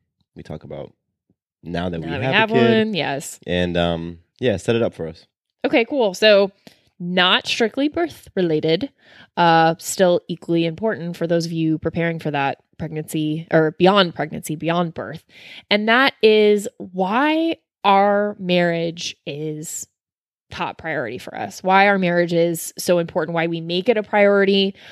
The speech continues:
Speaker 2: Um, and, you know, it's a new, it's a new conversation, not necessarily a new conversation, but might not be what you thought you were gonna hear on this show. It might not be what you thought we were gonna talk about, or it might not be exactly your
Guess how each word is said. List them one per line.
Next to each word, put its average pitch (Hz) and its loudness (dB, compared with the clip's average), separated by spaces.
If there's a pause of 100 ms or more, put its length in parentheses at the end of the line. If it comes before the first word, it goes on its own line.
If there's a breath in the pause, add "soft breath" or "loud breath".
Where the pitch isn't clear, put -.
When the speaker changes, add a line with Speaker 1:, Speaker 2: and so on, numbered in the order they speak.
(180 loud breath)
Speaker 2:
Um, 170 -2 (960)
and, 226 2 (360)
you 254 -6
know, 247 2 (680)
it's - 0
a 285 6
new, 294 2
it's 269 0
a 269 -4
new 277 2
conversation, 233 -2
not 339 2
necessarily 214 0
a - -4
new 190 2
conversation, 170 -4
but 170 2 (580)
might 285 4
not 285 2
be 262 0
what 254 0
you 208 -2
thought 208 2
you 220 2
were 202 4
gonna 190 0
hear 180 -2
on 190 -4
this 233 0
show. 294 -2 (300 loud breath)
It 185 -10
might 190 2
not 190 0
be 190 -2
what 185 -2
you 175 -10 (100)
thought 175 2
we 185 2
were 180 -2
gonna 165 -10
talk 180 -4
about, 233 4
or 214 0
it 202 -4
might 220 2
not 202 0
be 196 -4
exactly 170 -4 (520)
your 170 0